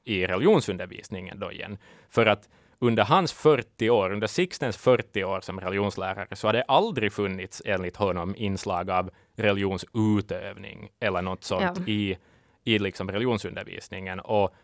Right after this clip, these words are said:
Speaker 1: man tar ju upp andra religioner. Till exempel på sjunde klass så
Speaker 2: Mm.
Speaker 1: går man igenom de stora världs-, eh, eh, religionerna. Sen har vi då förstås etik och moral och allt möjligt sånt
Speaker 2: Ja.
Speaker 1: här som också tas upp.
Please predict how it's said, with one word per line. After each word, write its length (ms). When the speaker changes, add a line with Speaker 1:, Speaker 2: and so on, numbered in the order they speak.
Speaker 1:
man 180
tar 300
ju 200
upp 180
andra 260
religioner. 340
Till 120
exempel 280
på 100
sjunde 340
klass 480
så 60
Speaker 2:
Mm. 180
Speaker 1:
går 140
man 140
igenom 240
de 100
stora 280
världs-, 520
eh, 440
eh, 220
religionerna. 720
Sen 160
har 160
vi 80
då 160
förstås 360
etik 440
och 80
moral 480
och 100
allt 140
möjligt 260
sånt 120
Speaker 2:
Ja. 60
Speaker 1:
här 100
som 160
också 200
tas 300
upp. 260